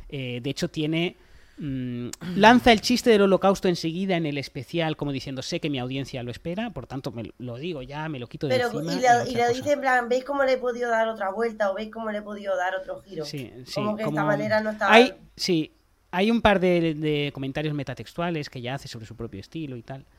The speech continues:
Speaker 1: Em, es que ella tiene en su anterior, no sé si es del anterior especial, tiene uno que es muy bueno, Javi, tú igual lo recuerdas, que seguro que lo has visto, el de, em, que ella está hablando con su sobrina y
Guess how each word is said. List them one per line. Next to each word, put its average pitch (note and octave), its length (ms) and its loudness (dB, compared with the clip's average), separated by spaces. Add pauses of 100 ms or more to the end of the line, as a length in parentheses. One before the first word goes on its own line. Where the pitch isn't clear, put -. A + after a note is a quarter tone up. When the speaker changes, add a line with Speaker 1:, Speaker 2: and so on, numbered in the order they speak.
(280)
Speaker 1:
Em, A2 440 -12 (320)
es E3 160 -4
que - 160 -2
ella G3+ 240 6
tiene G3+ 480 2
en C#3 240 -2
su B2+ 300 -8
anterior, A#2+ 520 -6
no D#3 180 -10
sé G3+ 100 -10
si E3+ 120 -12
es D3 60 -10
del B2 120 -8
anterior A#2+ 340 -10
especial, C#3 480 -10
tiene D3 220 -4
uno D#3 340 -4
que - 80 -8
es B2 80 -8
muy C3+ 160 -4
bueno, C3+ 300 -4
Javi, C3+ 240 -10
tú C#3 100 -8
igual C3+ 220 -4
lo C3 80 -6
recuerdas, B2+ 640 -10 (280)
que - 80 -20
seguro B2 220 -8
que B2 60 -10
lo B2 80 -8
has A#2 120 -10
visto, A#2+ 380 -10
el A2+ 220 -8
de, A2 160 -8
em, G2+ 240 -10 (960)
que F3+ 80 0
ella F#3+ 100 2
está F3+ 140 -2
hablando F3+ 240 2
con E3+ 100 0
su D3+ 120 -6
sobrina C#3+ 520 -4 (1120)
y A2+ 960 -2